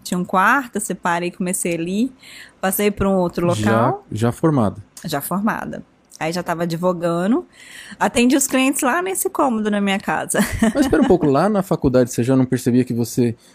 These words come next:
Speaker 2: assim, quando era pra apresentar um trabalho, fazer uma defesa, você já não se destacava, assim, por você ter, ter uma facilidade mais do verbo criativo? Como é que era isso?
Speaker 1: Mas eu não me enxergava.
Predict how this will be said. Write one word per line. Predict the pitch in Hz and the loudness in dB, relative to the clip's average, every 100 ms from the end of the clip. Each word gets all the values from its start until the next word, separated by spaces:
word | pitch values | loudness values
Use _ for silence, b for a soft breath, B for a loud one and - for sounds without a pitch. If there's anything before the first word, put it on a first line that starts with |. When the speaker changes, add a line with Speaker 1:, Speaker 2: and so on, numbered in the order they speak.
| b | b
Speaker 2:
assim, | 110 135 | -2 0
quando | 120 131 127 | 2 4 4
era | 127 | 2
pra | 127 | 0
apresentar | 120 123 117 120 120 | -2 0 0 0 0
um | 117 | -2
trabalho, | 113 110 95 110 127 120 113 110 113 113 107 | 0 -2 0 0 0 0 0 0 0 0 0
fazer | - 110 120 | -2 0 2
uma | 120 | 2
defesa, | 117 104 - 117 131 127 120 110 110 110 b b b b | 0 -2 0 2 6 4 4 0 -2 -4 b b b b
você | - 127 | -4 0
já | 123 | 2
não | 135 | 2
se | 123 117 | 0 -4
destacava, | - - 110 - 123 127 107 | -6 -4 -4 -2 0 0 -2
assim, | 107 - 113 | -6 -4 -4
por | - | -2
você | 113 - 113 - _ | -4 0 -2 -4 _
ter, | 127 123 | 0 2
ter | 123 120 | 0 2
uma | 117 | 0
facilidade | 110 117 - 117 113 117 113 | -2 -4 -2 0 2 0 0
mais | 113 113 | -2 -2
do | 113 | -2
verbo | 113 113 | 0 0
criativo? | 110 113 110 101 - 131 143 139 127 127 | 0 -2 -2 -2 -2 2 4 2 0 -4
Como | - 147 | -4 -4
é | |
que | 151 127 | -2 -2
era | 117 | 0
isso? | 101 101 - | -2 -6 -4
Speaker 1:
Mas | 220 214 | -2 0
eu | |
não | 220 220 | 0 0
me | 240 | 0
enxergava. | 254 - 233 220 185 170 170 170 | 0 0 -2 0 0 0 -4 -8